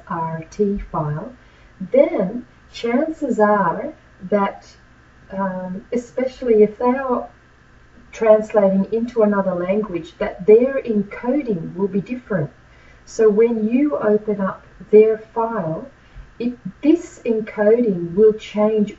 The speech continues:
automatically to whatever their encoding setting was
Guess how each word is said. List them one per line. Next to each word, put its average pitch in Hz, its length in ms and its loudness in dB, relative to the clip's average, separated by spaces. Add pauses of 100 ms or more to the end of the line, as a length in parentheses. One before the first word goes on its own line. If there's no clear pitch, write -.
automatically 208 1200 2 (380)
to 220 180 0
whatever 233 760 2 (200)
their 226 480 6
encoding 190 800 -4
setting 180 760 -6
was 170 240 -6